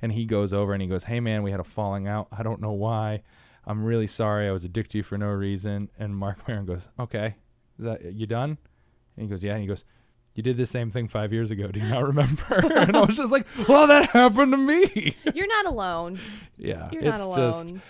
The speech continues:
Speaker 1: I think it's because, you know, when we're little kids, we do stupid stuff, and
Speaker 2: Mm-hmm.
Speaker 1: like, when we become an old enough ad-, like, when we become an adult and, like, can contextualize it, it makes you feel like an asshole.
Speaker 2: Yeah.
Speaker 1: You're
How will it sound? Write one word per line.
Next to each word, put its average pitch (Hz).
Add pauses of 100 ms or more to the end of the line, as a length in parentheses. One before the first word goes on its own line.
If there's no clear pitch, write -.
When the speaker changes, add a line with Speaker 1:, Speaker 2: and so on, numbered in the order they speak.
(140)
Speaker 1:
I 208
think 392
it's 370
because, 214
you 262
know, 135
when 170
we're 175 (260)
little 170
kids, 147
we 104
do 160
stupid 110
stuff, -
and 262
Speaker 2:
Mm-hmm. 107
Speaker 1:
like, 104 (360)
when 120
we 120
become 123 (200)
an 107
old 107
enough 113
ad-, 90 (300)
like, 90
when 107
we 90
become 123
an 104
adult 90
and, 98
like, 90
can 90
contextualize 123
it, 160 (460)
it 101
makes 127
you 160
feel 131
like 147
an 98
asshole. 85
Speaker 2:
Yeah. 233
Speaker 1:
You're 302